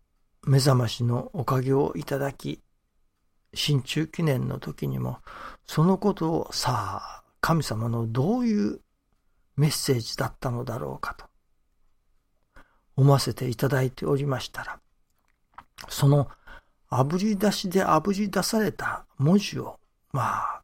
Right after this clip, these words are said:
固定するというのでしょうか。見えたままにする。それには、写真を撮ればよい。と、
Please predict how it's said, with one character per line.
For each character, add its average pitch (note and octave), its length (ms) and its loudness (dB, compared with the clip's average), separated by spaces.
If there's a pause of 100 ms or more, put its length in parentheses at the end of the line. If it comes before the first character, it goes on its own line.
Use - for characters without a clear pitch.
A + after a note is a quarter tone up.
(180)
固 - 140 -4
定 F3 220 2
す - 180 -2
る D#3 120 -4
と D#3 160 -2
い D#3+ 100 -2
う - 40 -8
の D3 100 -10
で D3 120 -12
し - 140 -10
ょ - 80 -12
う - 80 -20
か。 - 180 -16 (640)
見 E3+ 160 6
え C4+ 100 2
た - 180 -4
ま A#2 160 -2
ま F#3+ 160 0
に C#3+ 140 -2
す - 220 -8
る。 - 160 -12 (1500)
そ - 180 -2
れ F#3+ 140 6
に A#3 140 4
は、 - 200 -4 (1500)
写 - 240 -2
真 A#3+ 420 2
を B3+ 100 0
撮 A#3+ 160 0
れ A#3 140 2
ば C#3 160 -2
よ B2 180 -10
い。 - 120 -20 (1900)
と、 F#3+ 180 2